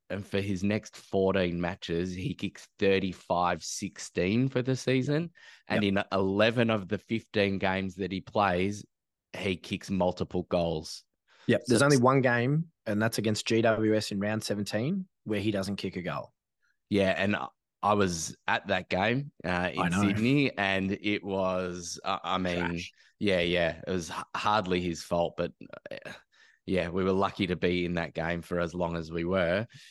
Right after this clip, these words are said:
Speaker 1: Um, he had a stellar season, and I, I just think that, um,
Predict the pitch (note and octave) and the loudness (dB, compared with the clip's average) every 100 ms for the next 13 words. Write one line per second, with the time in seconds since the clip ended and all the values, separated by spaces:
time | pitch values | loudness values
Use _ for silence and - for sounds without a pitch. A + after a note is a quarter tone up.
0 | - - F2+ F2 F2+ - D#2+ - - G2+ | -18 -4 -2 0 -2 -6 -8 -8 -4 0
1 | A#2 A#2+ F#2 F#2 F#2 F2+ E2 - F#2+ F2 | 2 2 2 2 2 -2 -4 -4 -2 -2
2 | E2+ - E2+ F2 F2 E2+ E2+ E2+ E2+ F#2+ | -4 -4 -4 -4 -4 -2 0 0 -2 -2
3 | F#2 F2+ - F2+ F2+ - E2+ E2 - - | -2 -2 -2 -4 -4 -2 -2 -2 -6 -14
4 | - - _ F2+ F2 F2 F2 | -20 -20 _ -2 0 2 0